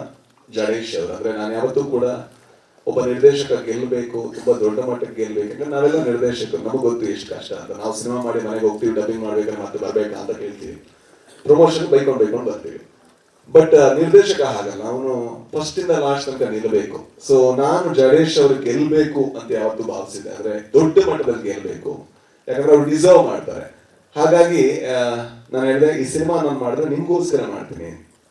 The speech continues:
ಯಾಕಂದ್ರೆ ನೀವ್ ಗೆಲ್ಲಬೇಕು" ಅನ್ನೋ ಕಾರಣಕ್ಕೋಸ್ಕರ. ಯಾಕಂದ್ರೆ ಏನಾಗುತ್ತೆ, ಕೆಲವು ಸಲ ನೆಗೆಟಿವ್ ರೋಲ್ ಮಾಡಿದಾಗ ಅದು ಬರೀ ಪ್ರಮೋಷನ್ ಮಾತ್ರ ಸೀಮಿತ ಆಗುತ್ತೆ. But ಇದ್ರಲ್ಲಿ ಆ ಥರ ಇರ್ಲಿಲ್ಲ. ಈ ಪಾತ್ರಕ್ಕೆ ಒಂದು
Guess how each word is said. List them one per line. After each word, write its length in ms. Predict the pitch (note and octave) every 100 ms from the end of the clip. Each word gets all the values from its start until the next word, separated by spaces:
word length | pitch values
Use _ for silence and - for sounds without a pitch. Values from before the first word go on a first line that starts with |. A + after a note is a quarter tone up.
| - G#2+
ಯಾಕಂದ್ರೆ 400 | A#2 B2 C3 D3+
ನೀವ್ 120 | C#3+
ಗೆಲ್ಲಬೇಕು" 520 | A2 G#2 G2 F#2 G2+
ಅನ್ನೋ 160 | - -
ಕಾರಣಕ್ಕೋಸ್ಕರ. 600 | F2+ F#2 F#2 E2+ G2+ A#2+
ಯಾಕಂದ್ರೆ 600 | D3+ D3+ D#3 D#3 - _ _
ಏನಾಗುತ್ತೆ, 460 | D#3+ G3+ F#3 F3 E3
ಕೆಲವು 220 | D#3+ D#3
ಸಲ 460 | C#3 C3 D#3 - _ _ _ _ _ _
ನೆಗೆಟಿವ್ 440 | C3+ D#3+ F3+ G3 E3+
ರೋಲ್ 220 | D#3+ D3
ಮಾಡಿದಾಗ 400 | C3+ B2+ - A#2
ಅದು 720 | B2 C3 C3+ D3 C#3 A#2+ - _ _ -
ಬರೀ 460 | C#3 E3 E3+ C#3 -
ಪ್ರಮೋಷನ್ 480 | D3+ F#3 F#3+ F3 D3
ಮಾತ್ರ 240 | B2 B2+
ಸೀಮಿತ 340 | A#2 A2+ G#2+
ಆಗುತ್ತೆ. 300 | G2+ - -
But 380 | - C3 D3+ -
ಇದ್ರಲ್ಲಿ 380 | F#3+ G#3 G3+ E3+
ಆ 140 | C#3+
ಥರ 140 | - -
ಇರ್ಲಿಲ್ಲ. 360 | - - - - - _ _ _ _ _
ಈ 180 | D3 D3
ಪಾತ್ರಕ್ಕೆ 640 | D3 D3+ D#3 E3+ - D#3+ C#3
ಒಂದು 800 | B2+ B2+ A#2 G#2 G2+ F#2+ G2